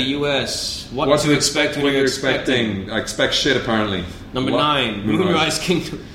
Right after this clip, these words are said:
Speaker 2: Number eight, The Best Exotic Marigold Hotel. Jesus Christ, that's still there.
Speaker 1: This movie's making so much money.
Speaker 2: Yeah.
Speaker 1: Number seven, The Avengers.
Speaker 2: Number six, Men in Black three.
Speaker 1: Number five, That's My Boy.
Speaker 2: Uh, I think I heard that's
Speaker 1: Adam
Speaker 2: Tarantino.
Speaker 1: Sandler.
Speaker 2: Yeah.
Speaker 1: Yeah.
Speaker 2: Oh, fuck that movie. Uh,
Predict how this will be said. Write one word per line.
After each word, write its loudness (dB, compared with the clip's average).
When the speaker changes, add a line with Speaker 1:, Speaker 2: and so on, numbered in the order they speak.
Speaker 2:
Number 0
eight, 4
The -4
Best 2
Exotic 0
Marigold 2
Hotel. 2
Jesus 0
Christ, 2
that's -2
still 2
there. 0
Speaker 1:
This -4
movie's 2
making 2
so 0
much 0
money. -2
Speaker 2:
Yeah. 0
Speaker 1:
Number 0
seven, 2
The -2
Avengers. -2
Speaker 2:
Number 0
six, 0
Men -2
in -2
Black 0
three. 2
Speaker 1:
Number -4
five, 0
That's 0
My -2
Boy. 0
Speaker 2:
Uh, -2
I -6
think -4
I -6
heard -2
that's -4
Speaker 1:
Adam 4
Speaker 2:
Tarantino. 2
Speaker 1:
Sandler. -6
Speaker 2:
Yeah. -2
Speaker 1:
Yeah. -4
Speaker 2:
Oh, 6
fuck 2
that 0
movie. -2
Uh, -4